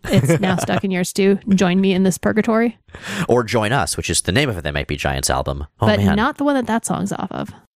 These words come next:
Speaker 2: But yeah, and Cyclops is like, "Wait, a pile of corpses, um, did the Marauders do this?" Because, of course, that's where their go-to is whenever they see a slaughter.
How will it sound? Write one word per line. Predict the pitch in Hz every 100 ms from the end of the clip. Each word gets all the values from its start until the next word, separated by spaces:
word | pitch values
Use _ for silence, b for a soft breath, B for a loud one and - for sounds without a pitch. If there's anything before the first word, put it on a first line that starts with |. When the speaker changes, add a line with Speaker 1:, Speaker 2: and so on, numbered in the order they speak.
| _
Speaker 2:
But | 131 175
yeah, | 240 98
and | 113 117
Cyclops | 143 147 147
is | 110
like, | 107 95
"Wait, | 123 90
a | - 85 82 78
pile | - 110 120
of | 95
corpses, | - 110 - - 95 107
um, | 82 90 90 87 78
did | 90 85 78
the | 78
Marauders | 71 67 87 160 170
do | - 180
this?" | 208 -
Because, | - 120 -
of | 92
course, | - 151 143 -
that's | 80 - -
where | - 78 82
their | 82
go-to | 78 92 - 87
is | 76 82
whenever | 80 78 87
they | 82
see | - 76 76
a |
slaughter. | - - 76 65 71 85 135